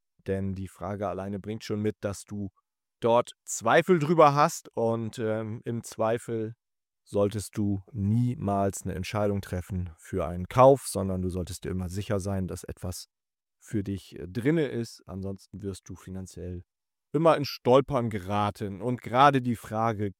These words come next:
„Kann ich mir etwas leisten?“, ist ein bisschen gefährlich in dem Kontext.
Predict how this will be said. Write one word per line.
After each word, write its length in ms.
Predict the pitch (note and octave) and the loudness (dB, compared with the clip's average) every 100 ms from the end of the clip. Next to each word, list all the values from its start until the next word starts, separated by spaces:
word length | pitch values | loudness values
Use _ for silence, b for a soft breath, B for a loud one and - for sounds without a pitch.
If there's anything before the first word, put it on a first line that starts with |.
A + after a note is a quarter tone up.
| _ | _
„Kann 300 | - E3 G#3+ | -4 0 2
ich 140 | D3 | 0
mir 100 | A#2+ | -2
etwas 260 | G#2+ G#2+ G#2 | -4 -4 -4
leisten?“, 460 | G2+ G#2+ - C3 B2 | -2 -4 -4 -10 -10
ist 180 | G#2 | -8
ein 100 | A2+ | -8
bisschen 240 | G#2+ - A2+ | -8 -10 -8
gefährlich 520 | F#2+ - G2 B2 C3+ | -8 -4 -2 -2 -2
in 100 | C#3+ | -4
dem 140 | D3 | -4
Kontext. 560 | - D#3 E3 F#3+ - | -4 -4 -2 -4 -8